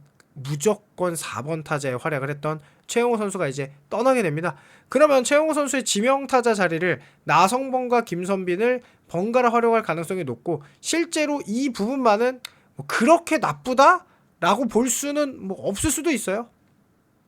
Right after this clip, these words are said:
일단 두 타자가 유익수와, 유기-, 우익수와 이루수로 선발 출전하면서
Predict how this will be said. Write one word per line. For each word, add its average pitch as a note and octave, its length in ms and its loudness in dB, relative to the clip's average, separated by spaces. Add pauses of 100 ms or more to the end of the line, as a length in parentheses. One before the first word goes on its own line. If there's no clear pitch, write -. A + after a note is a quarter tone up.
(880)
일단 C4 260 6
두 - 140 -6
타자가 A#3 400 4
유익수와, A#3+ 600 0
유기-, G3+ 380 -4
우익수와 E3+ 600 2
이루수로 A3 420 -2
선발 A3 240 0
출전하면서 F3+ 560 -4